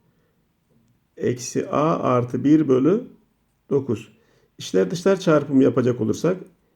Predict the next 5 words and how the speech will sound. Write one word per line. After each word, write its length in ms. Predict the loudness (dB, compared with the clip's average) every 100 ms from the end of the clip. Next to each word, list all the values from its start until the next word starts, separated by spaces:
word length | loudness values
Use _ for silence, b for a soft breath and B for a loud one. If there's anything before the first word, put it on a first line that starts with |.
| _ _ -2
eksi 420 | 0 0 -2 -4
üç 340 | -2 -2 -2
A 480 | -2 2 2 0 -2 -10 _ _ _ _ _
artı 460 | -6 -2 -2 -4 -10
üç 720 | -6 -2 2 2 2 -4 -18